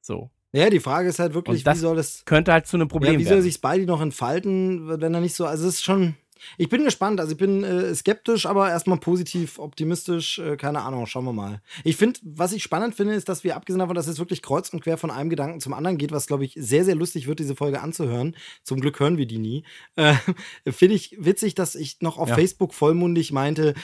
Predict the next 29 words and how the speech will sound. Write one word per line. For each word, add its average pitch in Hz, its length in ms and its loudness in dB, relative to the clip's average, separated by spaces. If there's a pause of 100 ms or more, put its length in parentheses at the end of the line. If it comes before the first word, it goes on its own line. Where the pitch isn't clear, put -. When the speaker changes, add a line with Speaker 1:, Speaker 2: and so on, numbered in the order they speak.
(140)
Speaker 2:
also 143 180 0
über 151 180 4
den, 135 260 2
äh, 127 220 2
Homecoming-Trailer 156 800 4
müssen 147 140 0
wir 156 80 2
jetzt 120 100 0
wirklich 147 180 -4
nicht 131 140 -2
mehr 131 140 2
reden 151 180 0
und 139 80 -4
wir 131 80 4
reden 160 160 2
jetzt, 143 100 -2
glaub 143 140 0
ich, 131 60 -4
schon 143 100 -2
wieder 131 100 2
eine 139 160 4
halbe 127 220 2
Stunde 139 320 0
drüber 113 300 -4
<laughs> 190 40 -8
oder 143 160 -6
so. 123 220 -10
Sehr 127 220 -4
gut. 127 220 -14